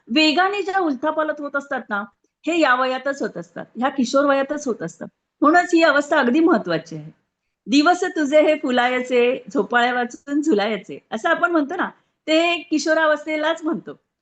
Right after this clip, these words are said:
पूर्वी बघा, पूर्वी किशोरावस्था वयाच्या दहा ते चौदा वर्ष म्हणजे मुलींमध्ये आणि बारा ते अठरा वर्ष मुलांमध्ये दिसून यायची.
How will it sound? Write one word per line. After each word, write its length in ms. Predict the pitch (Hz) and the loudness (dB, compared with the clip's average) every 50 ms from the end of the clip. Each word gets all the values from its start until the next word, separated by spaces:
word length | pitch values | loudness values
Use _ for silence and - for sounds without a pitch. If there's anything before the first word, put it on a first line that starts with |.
| _ _ _ _ _ _ - | _ _ _ _ _ _ -6
पूर्वी 260 | 339 359 359 381 370 | -4 -4 -2 -4 -2
बघा, 220 | 285 214 160 156 175 - _ | -4 -4 -6 -6 -12 -18 _
पूर्वी 260 | - 294 311 320 370 359 | -10 -8 -6 -6 -6 -6
किशोरावस्था 800 | - 339 302 - 339 339 330 320 311 320 311 - - 302 269 | -6 -6 -6 -6 -4 -2 -2 0 -2 -2 -4 -4 -6 -6 -4
वयाच्या 500 | 262 262 233 233 240 240 - 294 269 262 262 - - | -2 -2 -2 -2 -2 -4 -4 -6 -6 -6 -8 -12 -10
दहा 360 | 208 220 202 214 233 240 247 | -10 -8 -6 -2 -2 -2 -2
ते 200 | 247 - 285 294 | -2 -6 -8 -8
चौदा 360 | 285 - 269 220 196 180 - - - - 220 | -4 -4 -6 -4 -4 -6 -8 -8 -8 -14 -10
वर्ष 240 | 208 220 220 - | -10 -10 -8 -6
म्हणजे 240 | 277 277 262 254 320 | -6 -4 -4 -4 -6
मुलींमध्ये 640 | 427 466 311 262 285 285 277 247 175 143 143 160 202 - - | -4 -2 -2 0 2 2 2 0 -2 -4 -6 -8 -8 -10 -10
आणि 180 | - 220 233 285 | -12 -10 -8 -4
बारा 380 | 254 233 214 190 190 202 233 | 0 2 2 2 2 2 -2
ते 140 | 254 - 330 | -4 -6 -12
अठरा 460 | - - 220 214 _ 240 240 214 180 | -10 -10 -10 -10 _ -4 -4 -4 -2
वर्ष 300 | 190 208 185 190 - - 262 349 392 | -4 -6 -8 -8 -10 -10 -10 -8 -6
मुलांमध्ये 540 | 247 247 247 247 262 302 339 320 311 330 339 | -6 -2 0 0 0 2 2 0 0 0 -2
दिसून 340 | 254 247 233 - 269 254 240 | -4 -6 -6 -4 -4 -4 -2
यायची. 300 | 185 156 156 - - | -4 -6 -8 -10 -16